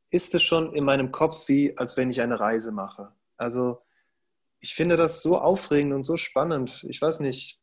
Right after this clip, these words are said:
wahrscheinlich hängt das auch damit zusammen, dass ich da immer einen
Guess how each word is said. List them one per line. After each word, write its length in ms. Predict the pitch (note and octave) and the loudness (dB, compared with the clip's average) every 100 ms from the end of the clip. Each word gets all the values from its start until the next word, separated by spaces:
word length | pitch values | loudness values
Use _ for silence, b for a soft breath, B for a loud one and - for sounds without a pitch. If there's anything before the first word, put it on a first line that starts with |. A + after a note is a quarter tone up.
| _ | _
wahrscheinlich 420 | C3+ C3+ F3+ F3 | 0 2 2 2
hängt 140 | F3 E3+ | 0 0
das 120 | D3 | 2
auch 140 | G3 | 2
damit 260 | D3 D3+ D3 | 2 0 -2
zusammen, 520 | C3+ C3 C3+ C3 C3+ b b b b _ | -2 2 2 0 -6 b b b b _
dass 180 | C3 B2+ | -2 0
ich 180 | B2+ - | -2 2
da 200 | C3 B2+ | 2 2
immer 320 | C#3+ C#3 B2 | 2 0 2
einen 480 | B2 B2+ B2 B2 | 2 0 0 -2